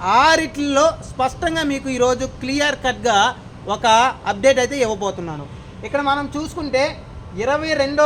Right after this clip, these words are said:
తారీఖున మీరు చూస్తున్నారు కదా, దక్షిణ బంగాళాఖాతంలో ఒక అల్పపీ-,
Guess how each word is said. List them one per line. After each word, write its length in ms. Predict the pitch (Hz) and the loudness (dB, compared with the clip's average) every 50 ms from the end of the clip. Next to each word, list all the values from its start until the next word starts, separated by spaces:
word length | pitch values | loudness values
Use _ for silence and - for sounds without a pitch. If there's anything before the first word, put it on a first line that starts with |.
| 294 294 285 | 4 4 4
తారీఖున 400 | 262 254 254 262 254 254 240 233 233 233 226 | 2 2 0 -2 -4 -6 -6 -6 -6 -6 -8
మీరు 120 | 220 202 - | -8 -8 -6
చూస్తున్నారు 400 | 262 269 269 269 277 269 262 254 233 233 | -6 -6 -6 -6 -6 -4 -4 -4 -4 -4
కదా, 180 | 214 226 262 302 - - - - - - - 175 | -2 -2 -2 -2 -2 -6 -16 -18 -18 -12 -6 -2
దక్షిణ 280 | 233 254 - - 339 330 311 285 | -2 -2 -2 -2 -2 -2 0 0
బంగాళాఖాతంలో 840 | 277 277 277 277 277 262 262 262 269 254 247 - 262 247 233 208 202 208 240 262 - - - 185 208 | 0 0 0 0 2 2 2 2 2 0 0 0 -2 -2 0 0 2 2 2 0 -2 -4 -6 -6 -4
ఒక 80 | 208 247 226 214 | -2 0 2 2
అల్పపీ-, 360 | 220 240 - 277 - 254 247 | 2 0 0 0 0 0 2